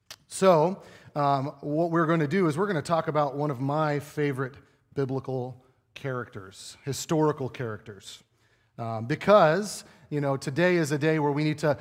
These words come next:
look back but also look forward, and I think that there's a good opportunity for us here today to do that. Um,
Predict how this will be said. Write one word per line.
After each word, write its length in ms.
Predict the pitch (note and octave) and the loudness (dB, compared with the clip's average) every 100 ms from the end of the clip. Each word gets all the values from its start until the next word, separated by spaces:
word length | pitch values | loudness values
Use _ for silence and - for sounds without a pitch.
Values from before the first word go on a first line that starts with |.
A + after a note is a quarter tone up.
| - | -6
look 260 | C#3+ F3+ C3+ | -2 -2 2
back 300 | D#3+ E3+ - | 4 4 4
but 140 | D#3 | 2
also 260 | D3+ D3+ D#3 | 2 2 -2
look 180 | C#3+ C#3 | -2 -4
forward, 440 | - D3+ C3+ G#2 | -2 -2 -2 -6
and 100 | A2 | -8
I 60 | A#2+ | -8
think 240 | C#3 C3+ | -8 -8
that 100 | B2+ | -8
there's 220 | C3 A#2+ | -8 -8
a 40 | A#2 | -8
good 280 | G#2 C#3+ C3 | -4 -2 0
opportunity 520 | B2 B2+ - C3+ A#2 | -2 -6 -6 -6 -6
for 300 | - A#2 G#2+ | -8 -8 -8
us 180 | G2+ - _ _ - | -12 -18 _ _ -8
here 160 | C3 | -8
today 380 | A#2+ A2+ A#2+ A2+ | -6 -8 -8 -8
to 140 | A2+ | -10
do 220 | A2 A#2+ A#2 | -8 -6 -6
that. 240 | G2 F#2+ _ _ _ - _ _ _ - | -8 -12 _ _ _ -20 _ _ _ -8
Um, 400 | B2+ B2 A#2 | -6 -4 -6